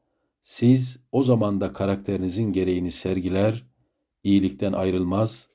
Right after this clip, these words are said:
Hazreti Yusuf'un kardeşlerine dediğini dersiniz. Bunu zamana emanet etmek lazım. Bizler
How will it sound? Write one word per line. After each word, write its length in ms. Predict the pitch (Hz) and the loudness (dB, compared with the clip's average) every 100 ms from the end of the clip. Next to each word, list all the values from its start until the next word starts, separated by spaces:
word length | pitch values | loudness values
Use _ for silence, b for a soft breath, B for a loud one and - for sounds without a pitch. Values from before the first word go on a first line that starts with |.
| _ _ _ _ _ _ | _ _ _ _ _ _
Hazreti 420 | - 110 120 127 | -2 2 2 4
Yusuf'un 500 | 135 123 120 147 139 | 2 2 0 0 2
kardeşlerine 760 | 123 113 107 110 - 110 110 113 | 2 0 2 0 0 0 2 2
dediğini 440 | 95 95 95 107 | 2 2 0 0
dersiniz. 720 | 87 76 - 78 76 - - _ _ _ _ _ _ _ _ _ _ _ _ _ | -2 -6 -8 -14 -14 -16 -20 _ _ _ _ _ _ _ _ _ _ _ _ _
Bunu 400 | 113 117 131 143 113 | 4 6 6 6 0
zamana 500 | 98 107 107 117 117 | -2 0 0 0 0
emanet 460 | 107 107 110 117 | 0 -2 0 -2
etmek 380 | 104 - 92 - | -4 -6 -12 -6
lazım. 520 | 82 82 78 76 71 _ _ _ _ _ _ _ _ _ _ _ _ _ - | -6 -6 -8 -14 -16 _ _ _ _ _ _ _ _ _ _ _ _ _ 0
Bizler 460 | 107 107 127 143 | 0 6 6 6